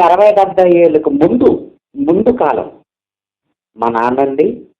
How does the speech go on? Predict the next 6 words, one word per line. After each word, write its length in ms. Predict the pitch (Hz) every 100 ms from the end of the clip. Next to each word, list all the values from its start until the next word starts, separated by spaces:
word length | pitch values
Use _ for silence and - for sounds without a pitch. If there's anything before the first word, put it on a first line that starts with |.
| _ _ _ _ _ _ _ -
మ్, 420 | 123 123 127 123 120
పాతికేళ్లలో 680 | 151 190 220 226 214 208 208
పెళ్లి 320 | 196 175 165
చేసుకున్నాడు. 460 | 156 151 135 113 -
పాతికేళ్ల 640 | - 135 151 156 147 135
వయసు, 380 | 123 107 -